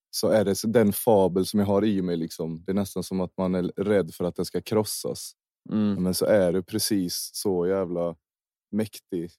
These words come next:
Speaker 1: eh, och, eh, livfull, in tuned, musikalisk värld som man bara så här, ja, men det är ju, som, eller det, jag förstår varför jag relaterar till det här, liksom.
Speaker 2: Ja, alltså, Jamaica var en, det var någonting
Speaker 1: Ja, men
Speaker 2: annat.
Speaker 1: där är det allt från stand-up till politik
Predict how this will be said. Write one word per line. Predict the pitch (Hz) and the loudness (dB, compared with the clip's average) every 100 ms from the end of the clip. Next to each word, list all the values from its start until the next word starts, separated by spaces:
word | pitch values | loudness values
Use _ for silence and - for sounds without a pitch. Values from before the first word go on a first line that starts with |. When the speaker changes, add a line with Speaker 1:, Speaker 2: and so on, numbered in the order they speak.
| _ 92 | _ -6
Speaker 1:
eh, | 92 | -4
och, | 92 85 - _ - | -2 -4 -8 _ -6
eh, | 92 90 87 85 - | -4 -2 -2 -4 -6
livfull, | 95 107 104 90 - - 92 90 90 | -4 -2 -2 -4 -10 -6 -4 -4 -4
in | 95 92 - | -6 -6 -6
tuned, | 104 95 90 82 | -4 -4 -4 -6
musikalisk | 92 - - 95 85 82 85 - _ _ 95 | -8 -8 -6 -4 -4 -6 -10 -16 _ _ _
värld | 98 87 65 - | -4 -4 -6 -12
som | - 90 | -16 -12
man | 85 | -8
bara | 87 | -8
så | 82 80 | -6 -6
här, | 78 | -6
ja, | - 95 | -6 -6
men | 92 87 | -6 -4
det | 98 | -2
är | |
ju, | 95 92 - _ _ _ _ _ | -2 -4 -8 _ _ _ _ _
som, | 85 | -10
eller | 92 95 | -6 -2
det, | 101 92 | -2 0
jag | 98 | -2
förstår | 101 - 92 | -4 -8 -6
varför | 85 104 104 | -2 -4 -4
jag | 101 | -4
relaterar | 98 98 101 87 85 | -4 -4 -4 -6 -6
till | - | -6
det | 107 | -6
här, | 82 | -6
liksom. | - - - | -10 -18 0
Speaker 2:
Ja, | 104 | 2
alltså, | 95 - 101 98 | 4 2 2 4
Jamaica | 95 98 98 95 - | 4 4 4 2 2
var | 92 104 | 2 4
en, | 101 71 76 | 2 0 -2
det | |
var | 95 101 | 2 4
någonting | 95 101 98 95 92 104 92 71 | 4 2 0 0 -2 -2 -2 -2
Speaker 1:
Ja, | 87 | -2
men | 117 | 2
Speaker 2:
annat. | 117 | 4
Speaker 1:
där | 127 120 | 4 6
är | 135 | 6
det | 117 107 | 6 6
allt | 120 107 | 4 2
från | - 110 | 0 0
stand-up | - 117 104 101 98 | 2 2 4 4 2
till | - - 101 92 92 | -2 -2 0 2 0
politik | 87 101 98 - 98 90 | -2 -2 -2 -2 -2 -2